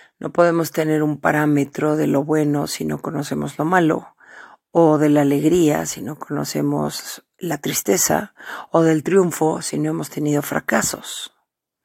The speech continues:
Ciertamente, el misterio de Dios es tan complejo, es tan increíble, es tan inexplicable, porque, pues, es algo que no alcanza nuestra mentalidad humana a entender.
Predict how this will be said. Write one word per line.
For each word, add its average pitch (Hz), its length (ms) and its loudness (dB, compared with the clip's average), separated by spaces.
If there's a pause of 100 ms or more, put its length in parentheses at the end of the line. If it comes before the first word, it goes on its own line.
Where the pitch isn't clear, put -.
(440)
Ciertamente, 151 1040 2 (1400)
el - 140 0
misterio 156 520 4
de 151 140 4
Dios 170 460 2
es - 180 -2
tan 160 220 -2
complejo, 160 800 -4
es 151 180 -8
tan 160 480 -2
increíble, 156 1000 -6
es 160 140 -14
tan 160 380 -12 (640)
inexplicable, 160 1120 -6
porque, 151 920 -6
pues, - 300 -10
es 156 200 -10
algo 165 340 -4
que - 160 -8
no 170 480 -4
alcanza 151 560 -6
nuestra 156 420 -12
mentalidad 147 640 -6
humana 156 400 -6
a 156 40 -8
entender. 139 720 -6